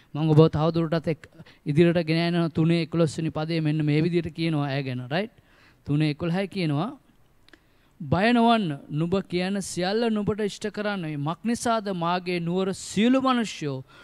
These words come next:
නුඹ සුශීලවත් ස්ත්‍රියක් බව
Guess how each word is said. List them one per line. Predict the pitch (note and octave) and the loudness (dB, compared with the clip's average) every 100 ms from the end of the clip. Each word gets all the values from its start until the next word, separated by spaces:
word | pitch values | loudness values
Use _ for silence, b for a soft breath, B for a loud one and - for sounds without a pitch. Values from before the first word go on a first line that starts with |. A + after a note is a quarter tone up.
| B B | B B
නුඹ | D3+ D#3 G#3 G#3 E3 F3 A3 _ b b b b _ | -2 4 4 4 4 2 -4 _ b b b b _
සුශීලවත් | - - F3 A3 A#3+ A3+ A3 A3 - | -12 -4 -2 0 2 4 2 0 -16
ස්ත්‍රියක් | - - - E3+ E3 | -18 -12 -2 0 0
බව | C#3+ C#3+ C#3+ D#3+ | -2 -2 -2 -2